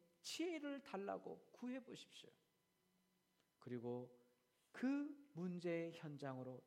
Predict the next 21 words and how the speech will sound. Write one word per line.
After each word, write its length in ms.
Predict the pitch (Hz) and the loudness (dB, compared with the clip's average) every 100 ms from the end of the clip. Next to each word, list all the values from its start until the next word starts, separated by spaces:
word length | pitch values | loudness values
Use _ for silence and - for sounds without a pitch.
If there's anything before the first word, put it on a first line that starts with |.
| - | -14
들어가면 500 | - 123 113 117 117 | -8 -4 -4 -4 -4
어떻게 340 | 170 - 240 185 | -6 -6 -8 -8
되겠습니까? 600 | 80 - - - - - _ _ _ _ _ _ _ _ _ _ _ _ _ _ - | -8 -10 -14 -16 -20 -20 _ _ _ _ _ _ _ _ _ _ _ _ _ _ -10
나도 240 | 117 120 | -6 -4
모르게 480 | 120 120 117 123 156 226 - _ _ _ _ _ _ _ | -2 -2 -2 -4 -6 -12 -18 _ _ _ _ _ _ _
내가 260 | 147 208 269 | 4 4 4
생각한 480 | 269 233 226 202 196 | 0 0 2 2 0
것과 320 | 190 190 190 | 0 0 -2
전혀 580 | - - - - - 285 | -4 -12 -14 -14 -10 -6
다르게 440 | 165 151 147 143 113 - - _ _ _ _ _ _ _ - | -4 -4 -4 -6 -8 -18 -20 _ _ _ _ _ _ _ -10
우리 140 | 135 | -4
하나님이 500 | 139 131 127 127 123 - | -2 0 0 -2 -4 -2
되게 480 | 202 262 269 233 214 | 2 2 2 0 0
해 320 | 196 220 214 | -2 -2 -2
주시는 500 | - 196 - 160 95 - - _ _ _ _ _ - | -4 -4 -4 -6 -8 -12 -20 _ _ _ _ _ -8
그런 260 | - 302 | -4 0
것을 360 | 285 - 240 233 | 0 0 -2 -2
경험하면서 840 | 226 247 233 170 127 - - 107 _ _ _ _ _ | 0 0 0 -4 -6 -12 -16 -20 _ _ _ _ _
우리는 280 | 107 156 269 | -10 -6 -4
너무 220 | 226 208 | -2 -2
놀랍니다. 580 | 220 165 170 165 123 - | -2 -2 -4 -6 -10 -14